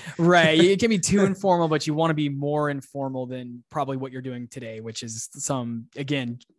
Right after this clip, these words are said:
Speaker 1: heavily jargon oriented, uh, or you're just trying to sound like you're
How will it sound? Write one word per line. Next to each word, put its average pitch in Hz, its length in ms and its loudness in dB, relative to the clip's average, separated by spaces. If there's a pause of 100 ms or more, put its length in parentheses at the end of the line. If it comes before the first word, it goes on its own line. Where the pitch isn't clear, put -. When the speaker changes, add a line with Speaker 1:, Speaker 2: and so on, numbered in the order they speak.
(120)
Speaker 1:
heavily 151 560 2
jargon 131 840 -2
oriented, 127 760 -8 (640)
uh, - 200 -12
or 202 180 6
you're 180 120 4
just 160 140 2
trying 165 140 0
to 139 40 -4
sound 143 480 0
like 127 240 -6
you're 127 320 -10